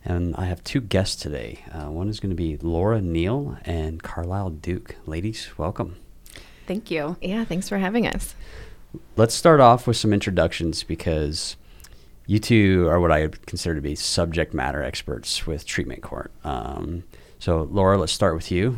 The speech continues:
Speaker 1: Uh, tell us a little bit about what you do, who you are, and what your role is.
Speaker 3: Yeah, I mean, thanks for saying I'm an expert. Uh, I've only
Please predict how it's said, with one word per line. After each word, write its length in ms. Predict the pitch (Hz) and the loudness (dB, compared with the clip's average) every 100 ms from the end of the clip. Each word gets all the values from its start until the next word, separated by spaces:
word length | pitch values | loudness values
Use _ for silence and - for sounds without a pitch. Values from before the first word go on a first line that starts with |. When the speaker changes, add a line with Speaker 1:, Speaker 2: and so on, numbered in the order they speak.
| 110 | -4
Speaker 1:
Uh, 200 | 82 76 | -4 -4
tell 180 | - 90 | -2 -2
us 160 | 85 - | -2 -4
a 60 | |
little 120 | 85 | -4
bit 160 | 85 85 | -2 -4
about 320 | - 87 76 | -4 -4 -4
what 160 | 95 - | -4 -4
you 140 | 87 | -6
do, 380 | 82 85 87 87 | -4 -2 0 -2
who 200 | 82 92 | -4 -4
you 220 | 82 78 | -2 -2
are, 320 | 78 87 90 | 0 0 0
and 160 | 80 80 | 0 -2
what 120 | 82 | -4
your 120 | 92 | -6
role 320 | 73 76 92 95 | -6 -4 -4 -4
is. 360 | - 110 - - - - - - - - - - | -8 -12 -14 -20 -20 -20 -20 -20 -20 -20 -20 -12
Speaker 3:
Yeah, 440 | 196 208 226 185 - - | -6 -2 -2 -4 -10 -10
I 140 | 185 | -8
mean, 280 | 180 175 175 | -6 -8 -8
thanks 200 | 185 - | -8 -8
for 80 | 185 | -6
saying 240 | 202 185 | -4 -2
I'm 160 | 156 156 | -2 0
an 80 | |
expert. 680 | 147 - - - - - - - - | -2 -2 -4 -2 -4 -6 -12 -14 -8
Uh, 280 | 196 175 170 | -4 -2 -2
I've 160 | - 190 | 2 2
only 560 | 196 202 196 196 196 | 4 2 2 0 -2